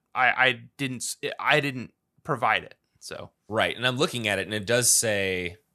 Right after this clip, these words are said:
Speaker 2: yeah, let me look at in, in the search results here. Uh, let me go back to the search results. And so Speed Read flac, um, two thousand singles compilation, Japan.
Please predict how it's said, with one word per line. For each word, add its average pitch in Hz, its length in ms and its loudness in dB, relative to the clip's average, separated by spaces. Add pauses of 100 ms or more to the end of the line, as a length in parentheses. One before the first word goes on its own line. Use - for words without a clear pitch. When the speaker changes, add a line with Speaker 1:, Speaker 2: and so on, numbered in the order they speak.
(280)
Speaker 2:
yeah, 71 280 -12
let 82 140 -10
me 113 80 -8
look 95 300 -8
at - 340 -6
in, 80 340 -12
in 82 200 -12
the 73 100 -10
search - 380 -8
results 73 380 -8
here. 69 340 -12 (320)
Uh, 73 160 -12
let 71 80 -12
me 80 80 -12
go 95 100 -10
back 92 220 -6
to 107 80 -12
the 110 80 -10
search 123 300 -6
results. 80 520 -8 (240)
And 85 720 -10 (440)
so 113 200 -4
Speed 143 340 -4
Read 135 200 -4
flac, 104 440 -4 (180)
um, 95 340 -6 (100)
two 160 160 -2
thousand 135 440 0
singles 123 400 0
compilation, 107 580 -4
Japan. 87 720 -2